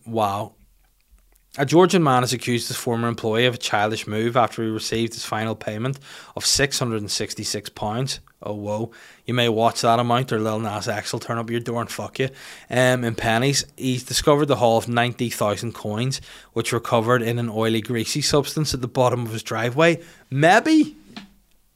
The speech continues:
it, it has come from Satan and Lil, Lil Nas X. Um,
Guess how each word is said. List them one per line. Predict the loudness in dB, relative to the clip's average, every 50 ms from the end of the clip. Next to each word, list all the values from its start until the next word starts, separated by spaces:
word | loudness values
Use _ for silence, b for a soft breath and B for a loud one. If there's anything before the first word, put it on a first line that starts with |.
| _ _ -2
it, | 0 0 0
it | 0 0 0
has | 2 0 0 0
come | -2 -2 -2 -2 -2
from | -2 -4 -4
Satan | -4 -2 -4 -4 -2 -2
and | -2 0
Lil, | 0 0 -2
Lil | -2 -6 -8 -6 -2 0 0 2 2
Nas | 0 0 -2 -2 -2
X. | 0 0 0 0 0 -4 -12 B B B B B B B B B B
Um, | -2 0 2 4 4 4 4 2 2 0 -2 -6